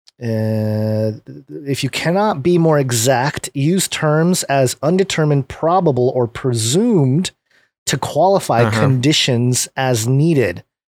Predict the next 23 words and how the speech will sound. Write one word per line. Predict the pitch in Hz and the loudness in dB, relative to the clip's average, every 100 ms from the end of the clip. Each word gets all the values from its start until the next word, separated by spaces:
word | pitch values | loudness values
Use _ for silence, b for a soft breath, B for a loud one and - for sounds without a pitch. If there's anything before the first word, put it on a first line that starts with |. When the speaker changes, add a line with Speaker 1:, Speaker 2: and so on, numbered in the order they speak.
| _ _ _ - | _ _ _ 0
Speaker 1:
So | 160 131 95 98 | 2 4 2 2
it's, | - 113 | 2 2
it's | 113 113 | 2 2
Speaker 2:
Oh, | |
Speaker 1:
asking, | 156 180 202 190 | 4 2 2 2
it's | 175 180 - | 2 2 0
Speaker 2:
interesting. | 147 90 | 0 0
Speaker 1:
asking | 151 170 - 170 156 | 0 0 0 0 2
these, | 151 151 143 - - _ _ _ _ - | 2 2 0 -2 -8 _ _ _ _ -2
uh, | 135 123 123 120 117 - | 2 2 2 2 -2 -6
these | 127 127 120 - | -6 -2 -2 -2
people | 147 135 131 | -4 -2 0
that | 123 120 | 0 0
report | 117 - 147 139 127 | -4 -2 0 0 0
the | 120 | -6
death, | 107 120 113 - | -2 0 0 -2
the | |
people | 120 135 | -4 -2
that | 131 | -2
actually | 123 135 - 139 135 | -2 -2 0 0 0
put, | - 151 | 0 -2
you | 131 | 0
know, | 113 101 | -2 -4